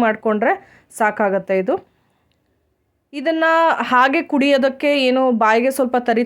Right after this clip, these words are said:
ತರಿಯಾಗಿ ಸಿಗುತ್ತೆ ಅನ್ನೋರಾದರೆ, so ಇನ್ನೊಂದು, ಆ, ನಾವು ಕಾಫಿ, ಟೀ ಏನು ಸೋಸ್ತೀವಲ್ಲ, so ಆ ಜಾರಲ್ಲೂ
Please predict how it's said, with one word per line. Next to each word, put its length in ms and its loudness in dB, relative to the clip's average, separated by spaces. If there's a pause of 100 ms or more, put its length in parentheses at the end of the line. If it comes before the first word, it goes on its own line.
ತರಿಯಾಗಿ 400 0
ಸಿಗುತ್ತೆ 480 -2
ಅನ್ನೋರಾದರೆ, 520 0 (280)
so 100 0 (200)
ಇನ್ನೊಂದು, 420 0 (440)
ಆ, 120 0
ನಾವು 140 2 (100)
ಕಾಫಿ, 320 0 (200)
ಟೀ 100 0 (240)
ಏನು 180 2 (100)
ಸೋಸ್ತೀವಲ್ಲ, 600 0
so 60 2 (180)
ಆ 20 4 (160)
ಜಾರಲ್ಲೂ 400 2